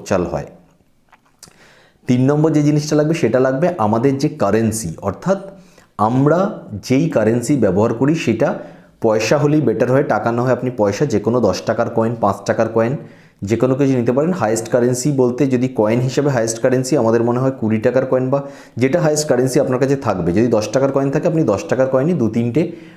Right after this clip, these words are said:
মোটামুটি দু তিনটে চারটে যে কটা হয় সে কটা নেবেন। হয়ে গেল। তার সঙ্গে আপনাদের লাগবে বে লিফ বা তেজপাতা,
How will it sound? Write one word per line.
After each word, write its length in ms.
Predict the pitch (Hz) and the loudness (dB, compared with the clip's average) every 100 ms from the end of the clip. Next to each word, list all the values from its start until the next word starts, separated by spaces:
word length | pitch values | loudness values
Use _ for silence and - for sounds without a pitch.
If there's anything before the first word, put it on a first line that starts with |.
| - | -4
মোটামুটি 440 | 110 117 135 147 190 | -2 0 0 0 2
দু 140 | 123 | 0
তিনটে 300 | 120 131 131 | 0 0 0
চারটে 280 | 135 135 185 | 0 -2 -2
যে 140 | 131 120 | -2 0
কটা 200 | 123 156 | 0 0
হয় 300 | 120 117 - - - | 0 -2 -4 -8 -14
সে 140 | - 120 | -6 -2
কটা 180 | 113 131 | 0 0
নেবেন। 380 | 110 82 76 - - - _ _ _ _ _ _ _ - _ _ | 0 0 -2 -8 -18 -20 _ _ _ _ _ _ _ -20 _ _
হয়ে 220 | 104 113 | 0 2
গেল। 200 | 127 156 - - - - | 4 2 -2 -10 -20 -4
তার 140 | 110 | -2
সঙ্গে 360 | 110 - 143 170 - | 0 0 2 2 0
আপনাদের 380 | 113 120 123 127 | -2 0 0 2
লাগবে 480 | 101 95 104 175 - - - _ _ _ _ | 2 2 0 -2 -4 -14 -20 _ _ _ _
বে 240 | 95 107 139 | -8 -4 0
লিফ 320 | 123 90 85 | 0 0 -2
বা 320 | 117 226 - - - - | -2 -2 -6 -14 -20 -4
তেজপাতা, 580 | 143 - - - - | -4 -2 -4 -4 -6